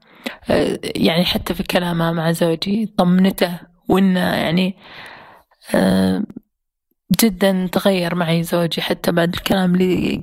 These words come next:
قالته له، يعني، عكس الدكتورات الباقيات زي ما أنت شايفة، كانوا يكسرون، كانوا يحطموننا جدا،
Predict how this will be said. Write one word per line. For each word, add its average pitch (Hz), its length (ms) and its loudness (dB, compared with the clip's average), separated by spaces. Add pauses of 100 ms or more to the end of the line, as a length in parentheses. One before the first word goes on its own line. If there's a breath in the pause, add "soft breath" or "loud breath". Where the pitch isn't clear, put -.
قالته 175 360 -2
له، 175 240 0 (340)
يعني، 170 420 0 (220 loud breath)
عكس - 300 -2
الدكتورات 180 680 -2
الباقيات 170 460 -2
زي 175 120 0
ما 175 80 4
أنت 170 200 -2
شايفة، 175 440 -4 (440 loud breath)
كانوا 180 280 0
يكسرون، 175 640 -2 (720 loud breath)
كانوا 180 200 0
يحطموننا 175 720 0
جدا، 170 600 -4